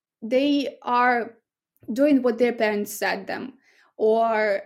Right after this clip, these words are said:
uh, working or, like, living by the standards of, uh, other people and just not doing what they really want.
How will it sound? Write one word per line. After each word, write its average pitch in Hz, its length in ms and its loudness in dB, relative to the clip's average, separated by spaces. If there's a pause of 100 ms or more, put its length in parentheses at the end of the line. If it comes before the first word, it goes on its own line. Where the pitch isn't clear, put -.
(140)
uh, 214 500 -2
working 269 680 -2
or, 254 140 0
like, 240 220 -2
living 262 340 0
by 240 120 2
the 240 100 -2
standards 247 480 -2
of, 226 460 -6
uh, 220 180 0
other 220 720 -2 (440)
people 339 460 -2 (300)
and 226 260 -4 (400)
just 269 400 -2
not 247 400 -2 (220)
doing 254 320 0
what 220 220 0
they 226 120 -4
really 226 260 -4
want. 202 440 -4